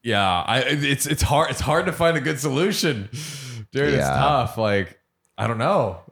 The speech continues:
Speaker 1: Either, either any solution will have some sort of
Speaker 2: Blowback.
Speaker 1: Blowback, yeah. Or, or you just straight up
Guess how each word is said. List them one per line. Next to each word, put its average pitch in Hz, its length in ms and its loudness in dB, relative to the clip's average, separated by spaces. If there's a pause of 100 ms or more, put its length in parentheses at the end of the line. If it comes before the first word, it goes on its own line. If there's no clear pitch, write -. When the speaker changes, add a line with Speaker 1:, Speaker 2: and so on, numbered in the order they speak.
(460)
Speaker 1:
Either, 202 420 2
either 208 240 0 (120)
any 170 280 0
solution 131 600 0
will 113 80 -2
have 110 280 0
some 107 280 -4
sort 104 320 -4
of 95 360 -4 (520)
Speaker 2:
Blowback. 67 560 -2 (440)
Speaker 1:
Blowback, 92 580 -2 (100)
yeah. 85 300 -2 (100)
Or, 123 260 2
or 113 380 0
you 107 220 -2
just 95 280 -4 (400)
straight 107 360 0
up 95 180 0